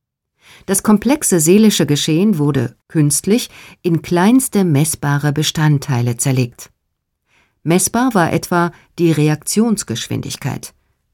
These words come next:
Trieb, Apperzeption und Wille wurden als Kräfte festgestellt, die die Elemente durch Synthese verbinden. Im Einzelnen zu rekonstruieren, was damit nun gewonnen war,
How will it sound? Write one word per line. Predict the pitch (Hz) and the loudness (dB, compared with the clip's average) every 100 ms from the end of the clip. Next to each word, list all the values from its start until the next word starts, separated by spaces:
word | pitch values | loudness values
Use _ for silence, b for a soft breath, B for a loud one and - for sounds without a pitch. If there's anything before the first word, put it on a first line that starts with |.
| _ | _
Trieb, | - 214 285 - - _ _ | -2 2 2 -2 -14 _ _
Apperzeption | 165 156 147 139 123 113 - 156 190 208 | -6 -2 -2 -2 -6 -8 -4 0 2 2
und | 143 127 | -2 0
Wille | 135 151 175 175 b _ | 2 2 2 -2 b _
wurden | 165 175 170 | -2 0 0
als | 143 - | -2 -6
Kräfte | - 190 196 - 131 | -6 -6 -6 -6 -6
festgestellt, | - 139 - 151 - 165 220 - b b - | -4 -6 -6 -10 -4 -4 -4 -6 b b -8
die | 175 | 0
die | 170 | 0
Elemente | - 139 135 170 214 226 | 2 0 2 2 0 -2
durch | 214 147 147 143 _ _ | -2 -2 -2 -6 _ _
Synthese | - 131 123 - 160 147 143 139 - | -4 -4 -2 -2 -2 0 -2 -4 -8
verbinden. | - 185 135 120 - 143 - _ _ _ _ _ _ _ _ _ _ _ _ _ _ _ _ _ | -8 -4 -2 -4 -6 -14 -14 _ _ _ _ _ _ _ _ _ _ _ _ _ _ _ _ _
Im | - 214 | 2 4
Einzelnen | 175 269 - 165 143 135 | 4 2 2 2 2 0
zu | 147 | -2
rekonstruieren, | 139 160 175 143 - 151 190 233 185 131 | -2 -2 0 -2 -4 -6 -2 0 2 0
was | 127 143 - | 0 -2 -4
damit | 156 160 143 - | -2 0 0 -2
nun | 151 135 | 0 0
gewonnen | 123 123 240 226 127 | 0 2 2 4 2
war, | 120 98 | 0 -2